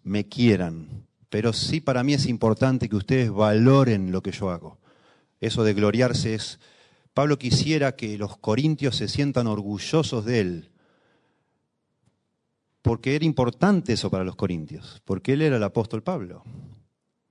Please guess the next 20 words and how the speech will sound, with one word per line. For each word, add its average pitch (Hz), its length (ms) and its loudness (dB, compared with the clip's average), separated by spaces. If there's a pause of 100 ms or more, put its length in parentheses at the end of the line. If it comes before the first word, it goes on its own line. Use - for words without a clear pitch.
(1300)
Gloriarse 143 640 6
sería 135 260 0
la 135 80 2
idea 147 200 2
de 156 60 4
eso, 131 180 0
de 113 100 0
que 117 220 -2
ellos 139 280 -2
sintieran 135 420 -2
orgullo 113 580 2
de 98 80 -4
Pablo, 87 420 -6
que 139 100 -6
ellos 147 180 0
dijeran, 110 420 0 (140)
"Qué 170 160 -2
bendición 139 640 0
este 131 240 -4
hombre, 131 460 -6